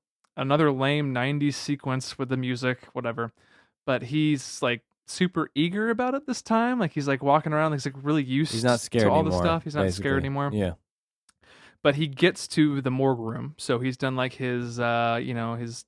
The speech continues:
Speaker 1: dance through all the hallways. He's fine. He turns his key in the thing, and he turns around, and he sees blood trailed from one of the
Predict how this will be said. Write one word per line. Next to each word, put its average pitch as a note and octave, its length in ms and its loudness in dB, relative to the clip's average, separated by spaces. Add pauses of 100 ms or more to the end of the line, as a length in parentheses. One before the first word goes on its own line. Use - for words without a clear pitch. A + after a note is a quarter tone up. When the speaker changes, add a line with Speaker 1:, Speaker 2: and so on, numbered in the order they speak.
(120)
Speaker 1:
dance A#2+ 380 -4
through B2+ 220 -2
all B2+ 140 4
the C3+ 40 4
hallways. C3 640 0
He's - 180 -14
fine. B2+ 400 -2 (300)
He C3 220 0
turns C#3+ 400 0
his D3 140 -4
key D#3 400 0
in D3 100 0
the C3+ 80 -2
thing, D3 280 -2
and C#3 80 -2
he C3 60 -4
turns D#3 480 0
around, C3 400 2
and A#2+ 80 -8
he A#2+ 80 -6
sees C3 400 -2
blood A#2+ 520 -2
trailed A2+ 400 -6
from A#2 380 -8
one A#2 140 -6
of A2+ 60 -12
the A#2 120 -12